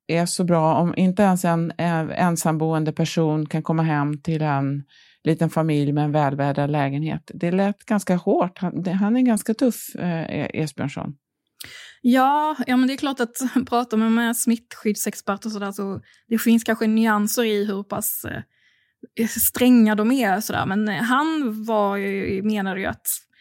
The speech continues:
Speaker 2: är man i riskgrupp så,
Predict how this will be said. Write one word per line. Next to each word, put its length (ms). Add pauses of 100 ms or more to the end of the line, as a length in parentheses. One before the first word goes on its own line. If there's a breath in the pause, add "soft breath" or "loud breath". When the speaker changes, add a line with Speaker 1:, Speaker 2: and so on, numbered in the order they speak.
(320 soft breath)
Speaker 2:
är 200
man 220
i 500 (440)
riskgrupp 760
så, 320